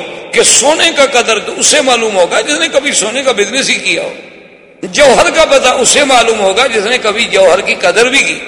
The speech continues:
جس نے جوہر کو پہچانا ہو، جس کے نزدیک کنکر، پتھر، ڈائمنڈ ایک ہو تو کیا بیچارہ مٹی کا قدر کرے؟ تو اب فقہا نے ایک مسئلہ نکالا کہ اگر ایک آدمی مر جائے اور وہ وصیت کرے کہ میری اولاد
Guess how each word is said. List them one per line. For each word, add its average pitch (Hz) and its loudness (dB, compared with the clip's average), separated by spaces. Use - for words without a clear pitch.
جس 175 -2
نے 240 0
جوہر 180 2
کو 196 -4
پہچانا 165 0
ہو، 175 2
جس 214 -2
کے 254 -4
نزدیک 233 -2
کنکر، 220 -2
پتھر، 220 0
ڈائمنڈ 202 2
ایک 202 0
ہو 196 -2
تو 202 -2
کیا 208 -4
بیچارہ 165 -2
مٹی 175 -8
کا 175 -4
قدر 156 -2
کرے؟ 143 -8
تو - -2
اب 330 0
فقہا 254 4
نے 254 0
ایک 226 0
مسئلہ 220 0
نکالا 196 0
کہ 190 -2
اگر 208 2
ایک 202 0
آدمی 175 2
مر 185 2
جائے 160 0
اور 180 2
وہ 180 0
وصیت 208 0
کرے 147 0
کہ 214 2
میری 240 2
اولاد 196 4